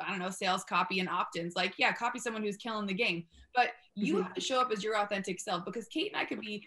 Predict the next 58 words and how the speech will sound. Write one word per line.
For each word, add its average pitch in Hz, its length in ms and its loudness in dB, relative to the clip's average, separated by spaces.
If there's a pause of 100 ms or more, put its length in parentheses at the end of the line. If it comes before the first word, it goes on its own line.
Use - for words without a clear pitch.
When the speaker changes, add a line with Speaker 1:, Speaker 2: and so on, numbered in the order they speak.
(160)
Speaker 1:
pitching 339 300 -4
the 302 60 -2
same 294 240 -2
thing, 285 200 -2
selling 294 320 -2
the 277 80 -2
same 277 300 -2
thing, 262 300 -4 (240)
but 262 280 2
we 302 200 0
are 135 180 4
both 294 220 0
individually 247 600 -4
different 226 380 -2
humans, 240 360 -2
and 208 80 -2
we're 220 100 -2
gonna 240 180 0
attract 254 460 -2
who 233 100 -6
we're 220 80 0
gonna 202 220 0
attract. - 520 -4 (160)
And 233 80 -6
there 262 120 0
is 247 80 -2
enough 247 320 -2
for - 80 -2
everybody 240 400 -4
to 202 80 -4
go 208 220 0
around. 190 300 0
So 196 160 -8
if 202 140 -10
you're 285 120 -6
thinking 294 240 -6
about 247 220 0
starting 233 320 -4
something, 226 320 -6
growing 214 360 -4
something, 220 360 -6 (300)
find 285 220 -2
a 277 40 -2
mentor, 226 400 -4
find 247 200 0
a - 60 -4
coach, 202 380 -4
find 254 220 -4
some 247 140 -6
inspiration. 196 680 -4 (300)
Kate 226 160 0
has 208 160 4
an 196 80 -2
amazing 220 400 -2
podcast 196 580 2
that 180 120 -6
is 175 160 -6
highly - 380 -4